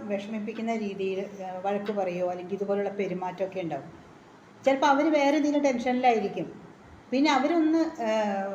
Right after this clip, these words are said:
കൂളായി കഴിയുമ്പോൾ പറയും, "അയ്യോ, ഞാൻ പറഞ്ഞത് തെറ്റായിട്ട് എടുത്തേക്കല്ലേ കേട്ടോ, സോറി,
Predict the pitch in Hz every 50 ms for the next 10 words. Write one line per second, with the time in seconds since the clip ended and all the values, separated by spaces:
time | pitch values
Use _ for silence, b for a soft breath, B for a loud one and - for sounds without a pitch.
0 | 196 190 - - 254 269 277 262 254 262 262 233 220 214 214 214 220 220 220 220
1 | 190 180 180 180 185 196 208 220 220 220 214 214 220 214 220 202 185 190 202 208
2 | 208 214 196 202 208 202 208 208 190 170 - 180 175 175 185 180 170 165 160 175
3 | 175 160 - - 180 165 165 165 170